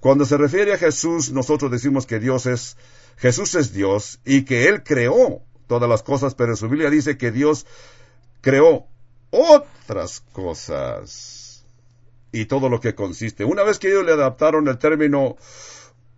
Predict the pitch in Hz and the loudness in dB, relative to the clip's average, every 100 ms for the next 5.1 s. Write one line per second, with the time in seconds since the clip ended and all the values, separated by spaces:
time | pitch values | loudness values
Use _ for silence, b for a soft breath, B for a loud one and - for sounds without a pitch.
0 | _ _ 156 226 220 139 107 - 117 120 | _ _ 2 2 2 -2 -4 -4 -2 -2
1 | - 110 107 - - - - 151 151 131 | 2 0 0 -10 -20 -14 -2 -2 0 0
2 | 139 151 143 143 139 131 120 120 - 127 | 2 2 0 0 0 0 0 -2 -2 -2
3 | 123 127 110 104 - 170 151 131 117 110 | 0 0 -2 -2 0 2 2 0 0 -2
4 | 110 123 101 95 - 104 185 214 180 175 | -2 -2 -4 -8 -8 -8 -6 0 2 2